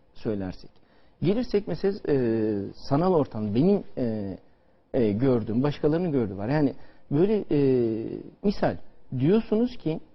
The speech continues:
ayrılıklar ahlakımızın sınanma anlarıdır. Dikkat edelim. Ayrılabiliriz, farklı düşünebiliriz.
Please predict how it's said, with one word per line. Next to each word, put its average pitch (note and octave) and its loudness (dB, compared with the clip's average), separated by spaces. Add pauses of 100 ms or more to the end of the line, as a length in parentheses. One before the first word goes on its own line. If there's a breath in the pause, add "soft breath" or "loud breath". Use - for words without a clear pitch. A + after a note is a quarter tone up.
(180)
ayrılıklar F#3 0
ahlakımızın D3 -2
sınanma B2+ 0
anlarıdır. G2 -8
Dikkat C3 -4
edelim. D#2 -12 (320)
Ayrılabiliriz, E3+ 2
farklı D3+ -2
düşünebiliriz. C3 -2